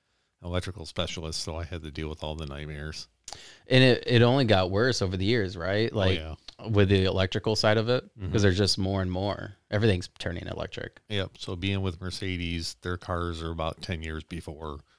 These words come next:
Speaker 1: what the new stuff comes out with. So
Speaker 2: Wow.
Speaker 1: now, now all these cars are self-parking and stuff like that. And I was working on 'em ten years ago, and they were the same. They had 'em back then.
Speaker 2: Wow.
Speaker 1: So we had to figure out how to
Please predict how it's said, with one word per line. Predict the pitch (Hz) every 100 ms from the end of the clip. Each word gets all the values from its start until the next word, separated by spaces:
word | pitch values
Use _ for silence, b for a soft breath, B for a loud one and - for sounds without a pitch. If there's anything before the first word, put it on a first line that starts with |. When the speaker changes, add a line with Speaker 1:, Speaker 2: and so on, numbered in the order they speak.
| _ _ _ _
Speaker 1:
what | -
the | -
new | 85 90
stuff | - 69 -
comes | 80 71
out | 78 73
with. | 78 80
So | - - 78 78 78 80
Speaker 2:
Wow. | 87
Speaker 1:
now, | 85 82 82 104
now | 87
all | 80
these | 80 76
cars | - 82 78 -
are | 73
self-parking | - 76 - 85 78 - 78 80 78
and | 73 69 - _ _ _ _
stuff | _ 87 -
like | 78
that. | 95 87 82
And | 78
I | 85
was | 85
working | 82 82 82
on | 80 78
'em | 73
ten | - 80 76
years | 85 78
ago, | 76 73
and | 73
they | 73
were | 76 69
the | 71
same. | - 76 78 73 -
They | 78
had | 69 80
'em | 73 76 _ _ -
back | 73 -
then. | - 73 67 64 - - -
Speaker 2:
Wow. | 90 80 80 73 -
Speaker 1:
So | - 80 76 78
we | 80
had | 78 76
to |
figure | - 82 76 73
out | 73 73 - -
how | 80
to | 76